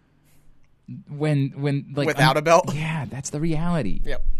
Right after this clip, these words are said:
Speaker 1: The reality is, unfortunately, they've seemed to need belts to make things feel like they matter. And even sometimes when they have belts, they can't make something feel like it matters.
Speaker 2: The Intercontinental <laughs> title is gone.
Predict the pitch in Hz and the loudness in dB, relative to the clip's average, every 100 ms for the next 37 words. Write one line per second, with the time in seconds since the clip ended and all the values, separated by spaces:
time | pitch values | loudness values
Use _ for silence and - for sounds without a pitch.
0 | - - - 113 143 165 196 202 190 185 | 2 0 0 2 6 6 6 4 4 4
1 | 180 160 156 160 175 175 160 139 127 127 | 4 2 -2 0 0 0 -4 -4 -4 -6
2 | - - 156 165 151 135 151 151 156 135 | -8 -6 -4 -4 -4 -4 -2 -2 -4 -4
3 | 143 156 - 135 135 139 143 139 - 143 | -4 -4 -8 -6 -2 -2 0 2 4 4
4 | 147 - 135 143 160 104 98 135 233 - | 4 2 2 4 4 4 4 2 0 0
5 | 202 190 185 160 147 165 175 127 110 101 | 0 0 -2 0 -2 -2 -2 -2 -4 -8
6 | 98 110 101 101 - 98 95 - 95 90 | -8 -8 -8 -10 -10 -10 -10 -10 -12 -12
7 | - 90 90 127 143 151 143 175 208 170 | -12 -12 -8 -8 -6 -6 -6 -4 -4 -4
8 | 147 160 135 156 156 156 190 226 220 202 | -6 -6 -6 -6 -8 -8 -6 -4 -4 -4
9 | 202 | -6